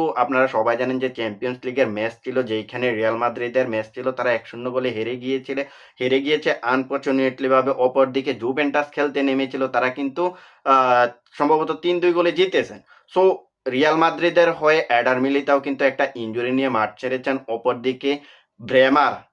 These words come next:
জুভেন্টাসের স্টার ডিফেন্ডার, সেও কিন্তু একটা ইনজুরি পিক করে মাত্র পাঁচ মিনিটে মাঠ ছেড়েছেন। So এখন দুটা প্লেয়ারের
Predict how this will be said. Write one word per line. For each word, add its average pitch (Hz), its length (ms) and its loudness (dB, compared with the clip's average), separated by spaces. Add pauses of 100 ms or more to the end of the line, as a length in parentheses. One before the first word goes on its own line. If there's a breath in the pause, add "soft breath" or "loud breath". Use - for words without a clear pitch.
(220)
জুভেন্টাসের 131 720 2 (520)
স্টার 143 240 4 (100)
ডিফেন্ডার, 131 440 0
সেও 139 200 2 (100)
কিন্তু 151 260 -6
একটা 147 120 -4 (160)
ইনজুরি 127 340 -2
পিক 135 140 -6 (120)
করে 139 140 2 (120)
মাত্র 143 180 -2 (180)
পাঁচ 143 160 4 (120)
মিনিটে 156 280 -4
মাঠ 156 260 2 (160)
ছেড়েছেন। 139 380 0 (460 soft breath)
So 180 60 4 (140)
এখন 190 220 2 (420)
দুটা 156 300 2
প্লেয়ারের 170 420 4